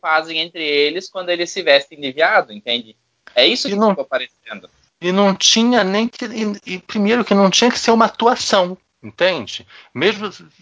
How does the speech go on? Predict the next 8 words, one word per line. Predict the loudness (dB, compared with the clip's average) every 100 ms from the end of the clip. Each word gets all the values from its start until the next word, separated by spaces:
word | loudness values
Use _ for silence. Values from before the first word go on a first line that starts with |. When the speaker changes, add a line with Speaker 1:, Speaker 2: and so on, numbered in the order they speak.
| -14 0
Speaker 2:
foi | 2
uma | 4 2
atuação, | 2 -2 -4 -4 -4 -4 0 0 -2 _ _ _ -16
e |
foi | -6 -2
uma | 0
atuação | 2 0 2 0
ruim, | -2 -2 -2 -2